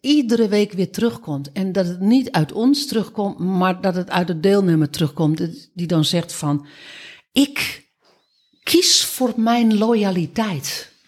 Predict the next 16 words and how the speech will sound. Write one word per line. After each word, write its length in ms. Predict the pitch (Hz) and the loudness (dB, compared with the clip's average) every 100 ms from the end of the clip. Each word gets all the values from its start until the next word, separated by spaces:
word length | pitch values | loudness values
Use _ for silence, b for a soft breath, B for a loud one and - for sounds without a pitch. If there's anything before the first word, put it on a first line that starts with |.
| _ _ B B B B - | _ _ B B B B -4
En 320 | 220 214 180 - _ _ _ _ _ _ _ - | 0 0 -2 -10 _ _ _ _ _ _ _ -2
ik 380 | 262 - - | -2 -2 -16
kies 420 | - 320 320 - - | 0 2 2 -2 0
om 340 | 214 208 202 - | 2 2 0 -6
loyaal 880 | 190 202 208 208 190 220 226 226 208 | -4 0 2 2 2 -2 -2 -6 -2
te 180 | 190 | -2
zijn 360 | 175 190 175 170 - | 0 0 0 -2 -4
aan 200 | 175 160 | -2 0
mijzelf." 760 | 156 156 185 160 117 - - B B B B | 0 0 0 -2 -4 -8 -14 B B B B
En 140 | 226 226 | -2 0
dat 160 | 226 | 0
is 280 | 233 247 - | 0 0 2
een, 280 | 190 170 - | 0 -2 -4
ehm, 380 | 180 170 156 139 131 127 _ _ _ _ _ b b - | -8 -6 -6 -6 -8 -10 _ _ _ _ _ b b -2
als 460 | 254 320 320 - | 2 2 2 0
je 280 | 190 147 | -2 -4